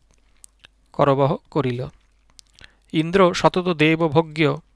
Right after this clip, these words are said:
বস্তুসমূহ তাহাকে দিতে লাগিলেন। এইরূপ সেবা করিয়াও ঈশ্বর তারকের সন্তোষ সাধন করিতে সক্ষম হইতেন না। এইরূপ দেবগণ পীড়িত হইয়া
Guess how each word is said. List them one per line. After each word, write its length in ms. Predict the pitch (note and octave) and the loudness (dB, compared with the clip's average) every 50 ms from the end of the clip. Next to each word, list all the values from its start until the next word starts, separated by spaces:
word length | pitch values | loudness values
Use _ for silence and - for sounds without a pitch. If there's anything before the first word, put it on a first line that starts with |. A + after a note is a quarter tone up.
| _ _ _ - | _ _ _ -6
বস্তুসমূহ 600 | D3+ D3+ - - F#3 D#3+ - F#3 F3+ F#3 D#3+ F3+ | -6 -6 -4 -6 -6 -4 -2 -2 -2 -2 -4 -4
তাহাকে 400 | - - C#3+ - D#3+ - - D#3+ | -2 -2 -2 -2 -4 -6 -6 -8
দিতে 260 | C#3 C#3+ - - D3+ | -10 -8 -6 -4 -4
লাগিলেন। 460 | C#3+ C3+ C3 C#3 C#3+ C#3+ D3 D#3 D#3 - - - - - - - - - - _ _ | -4 -4 -6 -8 -12 -12 -12 -14 -16 -20 -20 -20 -20 -20 -20 -20 -20 -20 -20 _ _
এইরূপ 300 | - D#3 D#3+ E3+ G3 G3 | 2 2 4 2 2 -2
সেবা 320 | - - E3+ D#3+ E3 E3 D#3+ | -4 -2 0 2 2 2 2
করিয়াও 480 | - F3 E3 E3+ F3+ F#3+ F3+ D#3+ F3+ - _ - | 0 -4 -4 -2 -2 -2 -2 -2 -4 -8 _ -8
ঈশ্বর 360 | D#3+ - - - D#3+ E3 - - | -8 -8 -6 -4 -4 -6 -4 -2
তারকের 380 | - D3+ D3 D3 C#3+ - - - - | 0 0 2 0 0 -2 -6 -8 -8
সন্তোষ 680 | - - - - D#3 C#3+ C#3+ - E3 - - - - | -10 -10 -6 -6 -6 -6 -4 -4 -6 -4 -4 -6 -6
সাধন 340 | - D#3 D3 C#3 C#3 D#3 D#3 | -4 -4 -2 -2 -2 -6 -6
করিতে 380 | D3+ - E3 D3 D3+ - G3 A3 - - - _ _ _ | -6 -6 -6 -4 -4 -6 -6 -6 -8 -14 -20 _ _ _
সক্ষম 500 | - - - D3 - - - - D#3 G3 - _ - - | -12 -10 -8 -8 -8 -8 -8 -8 -8 -8 -12 _ -10 -8
হইতেন 300 | D3 C3+ - - C#3 C3 | -8 -8 -6 -8 -10 -10
না। 240 | C3+ C3+ C#3+ D3 D3 _ _ _ _ - | -12 -14 -16 -16 -18 _ _ _ _ -4
এইরূপ 380 | E3 D#3 F3+ G#3 A3 F#3 D3+ - - | 0 0 2 2 2 0 -2 -2 0
দেবগণ 400 | D#3 D#3 D3+ D3 C#3+ E3 F3 F3 | 0 0 0 0 0 0 -2 -2
পীড়িত 340 | E3+ - D#3 D3 D3+ - D#3+ | -4 -4 -4 -4 -2 0 0
হইয়া 400 | D3+ D3+ D3+ D#3 D3+ D#3 F#3 | 0 0 -2 0 0 -2 -2